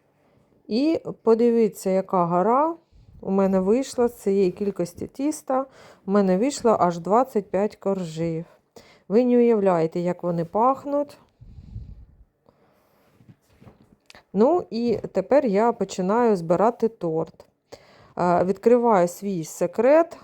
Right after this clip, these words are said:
е, збираю Наполеон ось у такому кільці. Завдяки цій методиці торт виходить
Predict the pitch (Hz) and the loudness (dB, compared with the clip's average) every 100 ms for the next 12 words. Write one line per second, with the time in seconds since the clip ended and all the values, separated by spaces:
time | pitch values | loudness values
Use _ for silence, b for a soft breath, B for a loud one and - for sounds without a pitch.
0 | - 190 190 185 180 226 220 175 170 185 | -6 -2 -2 -2 0 2 4 4 2 -2
1 | 185 190 180 185 254 349 339 - 226 240 | -2 0 2 2 0 0 -2 -2 -4 -4
2 | 208 240 262 285 294 262 294 302 - - | -6 -6 -2 -2 0 -2 -4 -6 -6 -2
3 | 196 202 196 - 185 185 208 294 285 - | -2 -2 -4 -4 -2 -2 -2 -2 -4 0
4 | 190 185 185 180 190 202 285 - 330 320 | 0 2 -2 -2 -2 -2 -4 -4 -6 -2
5 | 214 214 202 175 175 202 262 311 | 0 0 -2 -12 -6 -2 0 -2